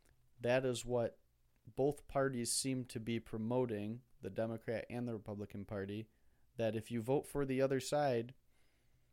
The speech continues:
not even just for the presidential election, but for the gubernatorial elections and for the Senate and House of Representative elections as well,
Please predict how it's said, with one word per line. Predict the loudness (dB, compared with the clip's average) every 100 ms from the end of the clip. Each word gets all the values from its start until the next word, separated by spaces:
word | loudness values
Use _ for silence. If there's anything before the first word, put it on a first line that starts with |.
| _ _ _ _
not | 0 2 2
even | 0 0
just | 0 -2
for | -4
the | -2
presidential | -2 0 0 0 0 0
election, | 2 -2 -2 -4 -2
but | -2 -2 -4
for | -2 0
the | -2
gubernatorial | -2 -2 -2 -4 0 2 2 4 2
elections | 2 0 0 -4 -4 -6 -10 -8
and | -4 -4 -4 -6 -8
for | -4 -2 0 -2 -6 _
the | -8 -4 -4 -6
Senate | -4 -4 -4 -6 -8
and | -6 -6 -4 -8 -12 _ -6
House | -4 -2
of | -4
Representative | -4 -2 0 0 0 -2
elections | -2 -4 -4 -6 -6
as | -4 2
well, | 6 6 2